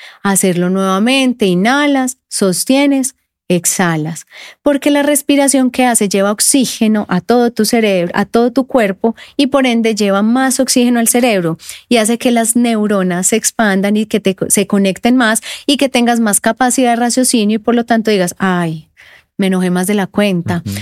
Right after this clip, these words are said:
Speaker 1: Ay, mejor me retiro un ratito y me quedo en silencio para hablar". ¿cierto? Eso es lo que hace la respiración. Ese es un ejercicio de movimiento consciente muy poderoso, pero que a veces se nos olvida.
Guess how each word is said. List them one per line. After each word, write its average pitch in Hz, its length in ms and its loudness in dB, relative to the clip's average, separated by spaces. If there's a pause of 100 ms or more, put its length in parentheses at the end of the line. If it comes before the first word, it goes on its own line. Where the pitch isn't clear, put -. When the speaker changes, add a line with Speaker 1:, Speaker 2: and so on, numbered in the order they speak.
(160)
Speaker 1:
Ay, 220 180 0
mejor 190 300 0
me 185 140 0
retiro 196 380 0
un 180 60 -2
ratito 214 400 -2
y - 40 2
me 190 100 0
quedo 180 200 0
en 175 120 0
silencio 180 460 0
para 185 220 0
hablar". 175 380 0 (400)
¿cierto? 247 340 0
Eso 220 240 -2
es 196 60 -2
lo 196 140 -4
que 214 100 -4
hace 180 220 -2
la 185 120 -2
respiración. 175 640 -2
Ese 175 180 0
es 220 120 0
un 254 100 2
ejercicio 214 380 0
de 233 40 2
movimiento 226 580 0
consciente 220 600 0 (320)
muy 311 300 2
poderoso, 254 680 0 (640)
pero 202 220 0
que 208 100 -2
a 202 60 2
veces 185 240 0
se 208 100 -2
nos 185 160 -4
olvida. 165 460 -6